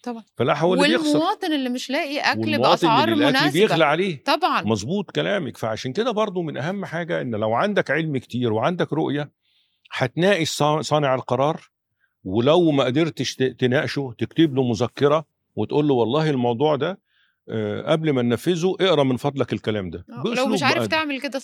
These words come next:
Speaker 2: آه، اقرأ من
Speaker 1: استقيل.
Speaker 2: فضلك. لأنه، آه، لو مش كده، ال-، ال-، ال-، لو نفذت ال-، هذا القرار الخاطئ هيفضل في وشك طول عمرك، وهيتقال إن نادر دخل ال-، الزراعة الفلانية اللي دمرت البلد.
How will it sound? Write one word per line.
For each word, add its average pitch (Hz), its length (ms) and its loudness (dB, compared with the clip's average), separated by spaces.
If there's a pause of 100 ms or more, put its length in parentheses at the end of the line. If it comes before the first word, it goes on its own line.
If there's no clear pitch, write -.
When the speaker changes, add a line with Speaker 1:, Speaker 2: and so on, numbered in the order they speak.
Speaker 2:
آه، 123 100 6
اقرأ 208 360 4
من 165 60 0
Speaker 1:
استقيل. 143 100 0
Speaker 2:
فضلك. 156 340 0 (260)
لأنه، 175 600 2
آه، 120 500 -2
لو 165 200 4
مش 196 200 2
كده، 214 400 2 (200)
ال-، 131 200 0
ال-، 117 260 -2
ال-، 117 280 -8 (100)
لو 117 240 0
نفذت 175 440 0
ال-، 123 140 2
هذا 165 220 4
القرار 151 400 0
الخاطئ 156 400 -2
هيفضل 147 400 2
في - 120 -4
وشك 160 300 0
طول 156 140 -2
عمرك، 139 420 0
وهيتقال 131 480 -2
إن 117 220 0
نادر 156 360 -2
دخل 127 400 -4
ال-، 113 200 -6
الزراعة 110 500 -4
الفلانية 120 540 -4
اللي 131 120 -2
دمرت 120 420 -2
البلد. 120 380 -4